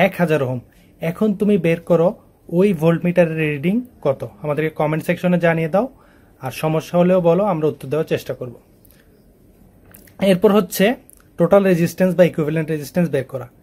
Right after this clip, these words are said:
ইকুইভ্যালেন্ট রেজিস্ট্যান্স বের করার ক্ষেত্রে দেখবে যে বিভিন্ন দিকে শর্ট করা থাকবে, এখান থেকে এখানে, এখান থেকে সেখানে। যদি এই জাতীয় শর্ট করা থাকে, শর্ট করা থাকলে তোমরা পয়েন্ট মেথড ইউজ করবে।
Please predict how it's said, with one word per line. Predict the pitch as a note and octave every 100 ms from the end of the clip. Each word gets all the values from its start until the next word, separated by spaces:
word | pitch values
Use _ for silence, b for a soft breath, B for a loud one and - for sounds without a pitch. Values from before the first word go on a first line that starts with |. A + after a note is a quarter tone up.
| b b -
ইকুইভ্যালেন্ট | F3 G3 G3+ G#3+ G#3
রেজিস্ট্যান্স | G#3+ G3+ - G#3+ F#3
বের | F3 F3
করার | F#3+ F#3+ F#3 -
ক্ষেত্রে | - - D#3+ A3+ - _ b b b _ -
দেখবে | C#3+ D3+ D3 D3+ F3+ - _ _ _ -
যে | C3
বিভিন্ন | C3+ D#3+ F3+ F#3
দিকে | F#3 F#3+
শর্ট | - D#3+ D#3+ - -
করা | E3+ D#3+
থাকবে, | - C#3 C3+ D3 C#3
এখান | C#3 C3+
থেকে | D3 C#3
এখানে, | C#3 C#3+
এখান | B2+ C3
থেকে | C#3+
সেখানে। | C#3+ C#3+ C#3 D3 - b b b C#3+
যদি | D#3+ G3+
এই |
জাতীয় | G3 G3 A3 -
শর্ট | F#3+ G#3+
করা | - G3 E3
থাকে, | - B2 B2+ - _ _ _ _ _
শর্ট | - D#3+ F3+
করা | - G#3 G#3+
থাকলে | G#3+ G#3+ A#3+
তোমরা | A#3+ F#3+ F3+ A3+
পয়েন্ট | E3+ E3+ E3+
মেথড | E3+ D#3+ C#3
ইউজ | C#3+ -
করবে। | C3+ A#2+